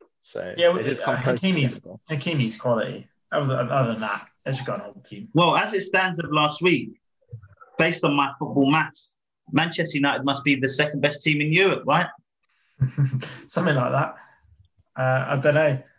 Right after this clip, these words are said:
Speaker 2: Well, Bayern Munich, obviously the top, top dogs. You did well to pick them.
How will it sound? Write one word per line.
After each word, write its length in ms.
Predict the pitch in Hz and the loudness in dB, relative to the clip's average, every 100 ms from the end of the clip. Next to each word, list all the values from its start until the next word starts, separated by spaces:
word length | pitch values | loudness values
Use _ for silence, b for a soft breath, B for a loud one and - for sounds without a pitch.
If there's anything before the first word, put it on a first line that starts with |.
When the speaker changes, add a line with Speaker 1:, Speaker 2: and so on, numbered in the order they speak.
| - | 2
Speaker 2:
Well, 140 | 170 | 4
Bayern 300 | 165 190 151 | 6 6 4
Munich, 440 | 151 139 131 - _ | 2 0 0 -4 _
obviously 360 | 147 135 131 127 | -2 0 -2 -4
the 100 | 123 | 0
top, 440 | 131 - - _ | 0 0 -2 _
top 240 | - 139 - | -6 -6 -2
dogs. 460 | 117 113 - - - | -4 -4 -8 -12 -4
You 160 | 147 | -2
did 160 | 139 147 | 0 4
well 220 | 147 139 | 6 6
to 100 | 135 | 2
pick 180 | - 139 | -4 -2
them. 340 | 127 117 123 | 0 -2 -6